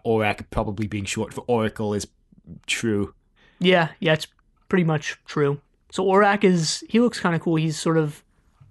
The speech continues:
Speaker 2: he's a box, basically.
Speaker 1: I really like the Orak prop, especially later when they show it close up and the, the lights in it look like, the lights look like they're spinning around the central orb. I thought that was really cool.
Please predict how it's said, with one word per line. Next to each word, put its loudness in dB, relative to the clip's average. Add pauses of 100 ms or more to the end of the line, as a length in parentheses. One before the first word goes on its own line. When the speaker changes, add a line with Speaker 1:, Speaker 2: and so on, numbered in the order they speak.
Speaker 2:
he's -2 (100)
a -8
box, 0
basically. -4 (240)
Speaker 1:
I 0
really 4
like 0
the -4
Orak -4
prop, -8
especially -2
later 2
when 0
they 2
show 0
it -4
close -2
up -2
and -4
the, -4 (100)
the -2
lights -2
in -4
it -2
look -4
like, -4 (460)
the -6
lights 0
look -4
like -4
they're -6
spinning -2
around -2
the -6
central -4
orb. -4
I -8
thought -14
that -16
was -16
really -14
cool. -16